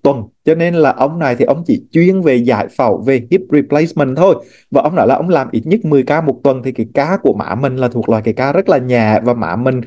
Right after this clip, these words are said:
có một cái khả năng chịu đựng rất là tốt, và má mình có những cái cơ địa rất là tốt, cho nên là không có gì phải lo lắng cả này nọ. Thì mình, má mình và mình đều cảm thấy là rất là lo lắng và rất là run và rất là sợ hãi.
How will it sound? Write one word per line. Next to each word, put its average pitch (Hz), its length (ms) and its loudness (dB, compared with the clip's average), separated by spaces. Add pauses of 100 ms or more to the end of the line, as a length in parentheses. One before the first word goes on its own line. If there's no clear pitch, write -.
(280)
có 90 140 0
một 117 200 -4
cái 117 100 -2
khả 113 240 -4
năng 131 360 -4
chịu 131 160 2
đựng 120 200 -2
rất 214 160 0
là 175 160 2
tốt, 151 360 0
và 131 160 0
má 110 240 -4
mình 131 380 -2
có - 280 0
những 120 240 -2
cái 120 180 2 (420)
cơ 165 180 4
địa 123 280 4
rất 202 220 0
là 156 100 4
tốt, 139 320 0 (220)
cho 185 100 2
nên 196 140 0
là 160 60 2
không 226 220 -2
có 110 180 0
gì 135 120 2
phải 123 160 2
lo 147 220 2
lắng 123 260 -2
cả 127 260 -4
này 135 180 -2
nọ. 131 340 -2 (500)
Thì 175 120 2
mình, 165 320 0 (580)
má 120 300 -2
mình 156 200 0
và 160 120 2
mình 156 240 0
đều 151 160 4
cảm 127 260 0
thấy 92 140 0
là 131 140 4
rất 214 240 -2
là 170 100 4
lo 147 220 2
lắng 147 320 0
và 143 180 0
rất 165 280 -2
là 147 100 4
run 143 380 2
và 131 100 2
rất 143 220 0
là - 80 2
sợ 120 240 2
hãi. 120 300 -2